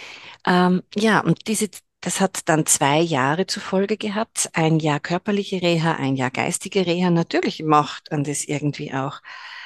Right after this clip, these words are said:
ähm, äh, macht das sehr viel mit einem. Vor allen Dingen, weil sich mein Leben ja schon damals selbstständig völlig auf den Kopf gestellt hat. Und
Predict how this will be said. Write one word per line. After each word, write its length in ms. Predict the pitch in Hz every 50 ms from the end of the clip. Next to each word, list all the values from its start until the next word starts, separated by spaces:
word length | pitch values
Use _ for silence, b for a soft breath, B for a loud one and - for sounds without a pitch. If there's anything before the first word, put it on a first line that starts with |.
| B B -
ähm, 720 | - 151 143 143 143 - - 147 - - - - - - - -
äh, 300 | 123 123 127 - 151 151 147 139 139
macht 320 | - 160 170 175 - - -
das 100 | - -
sehr 120 | 165 156
viel 280 | - - - 190 180 165
mit 180 | 160 147 - -
einem. 360 | 123 123 131 139 135 147 151 B B B B B B B B -
Vor 140 | - 170
allen 140 | 151 160 170
Dingen, 220 | 180 185 185 180 160
weil 160 | 165 160 156
sich 180 | - 170 -
mein 160 | 175 160 151 143
Leben 260 | 151 151 147 165 160
ja 260 | 151 151 131 135 143 - _ _ _ _ _
schon 400 | - - - - 170 175 180 175
damals 500 | - 120 113 120 117 127 139 165 175 -
selbstständig 560 | - 185 190 190 - - - 202 214 - - -
völlig 420 | - - 202 262 302 294 - 247
auf 100 | 226 220
den 160 | - 214 202
Kopf 320 | 185 - 165 160 - - -
gestellt 540 | - 156 - - - 131 120 131 127 - 135
hat. 380 | 131 - _ - - - - - _ _ _ _ B B B B B B B B B B _ _ _ _ _
Und 400 | - 196 185 180 180 180 - -